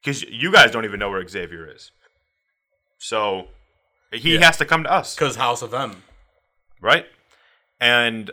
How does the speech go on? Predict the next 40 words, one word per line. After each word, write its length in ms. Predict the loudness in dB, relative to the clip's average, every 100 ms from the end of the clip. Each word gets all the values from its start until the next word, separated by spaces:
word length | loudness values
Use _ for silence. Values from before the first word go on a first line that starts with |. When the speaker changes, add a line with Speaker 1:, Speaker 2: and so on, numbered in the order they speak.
| 0
Speaker 1:
uh, 240 | 4 4 0
so 180 | -8 -6
he 140 | -4
fucks 400 | -2 4 4 6
up 240 | 4 4 2
the 100 | -2
Sentinel, 460 | 2 2 2 -2
and 220 | -2 -8 -2
Scott's 360 | 4 6 6
like, 180 | 4 4
"Hey, 260 | 4 4 0
fucking 400 | 0 0 0 -8
stop, 400 | 2 6 6 4
there's 120 | -8
a 40 |
person 400 | -2 0 0 -2
in 140 | -8 -4
there." 180 | -4 -4
And 140 | -6
he's 120 | 2
like, 220 | 4 4 2
"Oh, 240 | 2 4
yeah?" 400 | 4 6 8 8 4 -6 -20 -10 -6
And 140 | -4
the 80 | 2
guy 240 | 6 6
comes 240 | 4 0 6
out, 180 | 6
and 80 | 4
he 60 | -2
goes 220 | -4 -4
to 40 | -4
shoot 240 | -6 2
at 160 | 4 4
him, 100 | 2
and 100 | -4
he's 160 | -2
like, 240 | -2 -2 4
"Die, 260 | 6 6
Mutie." 440 | 4 0 0 -2